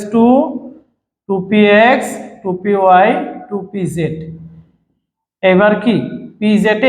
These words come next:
একটি ইলেকট্রন, এই একটি ইলেকট্রন বিশিষ্ট পিজেডই কি এইটার সাথে আর এটার সাথে মুখোমুখি অতিক্রমণ করে সিগমা বন্ধন গঠন করবে। এই তিনটার সাথে কিন্তু মুখোমুখি অতিক্রমণ করে সিগমা বন্ধন গঠন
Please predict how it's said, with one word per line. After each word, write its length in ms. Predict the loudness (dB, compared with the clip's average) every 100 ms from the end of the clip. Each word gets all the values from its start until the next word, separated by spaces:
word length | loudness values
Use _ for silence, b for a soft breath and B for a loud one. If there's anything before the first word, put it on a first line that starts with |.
| 0
একটি 160 | 2 2
ইলেকট্রন, 280 | 2 0 0 4
এই 60 | 2
একটি 140 | 2 -2
ইলেকট্রন 240 | 0 2 2
বিশিষ্ট 220 | 2 0 2
পিজেডই 400 | 4 4 4 2 0
কি 120 | -2 -2 -4 -2
এইটার 260 | 0 0 0
সাথে 220 | -4 2 4 4
আর 60 | 2
এটার 180 | -2 -4
সাথে 200 | -6 0 0 0
মুখোমুখি 340 | -2 -4 -6 -4
অতিক্রমণ 300 | -6 -4 -4 -2
করে 100 | -4 -6
সিগমা 200 | -2 0
বন্ধন 200 | 0 -2 0
গঠন 200 | 0 0 -2
করবে। 240 | -2 -2 -6 -18 _ _ _ _ _ _ 0
এই 140 | 2 2 2
তিনটার 340 | 2 4 2
সাথে 140 | 0 0
কিন্তু 140 | 2 2 2
মুখোমুখি 340 | 2 2 4 2
অতিক্রমণ 280 | 2 -2 0
করে 100 | -2 0
সিগমা 160 | -4 -2
বন্ধন 160 | -2 -2
গঠন 180 | -4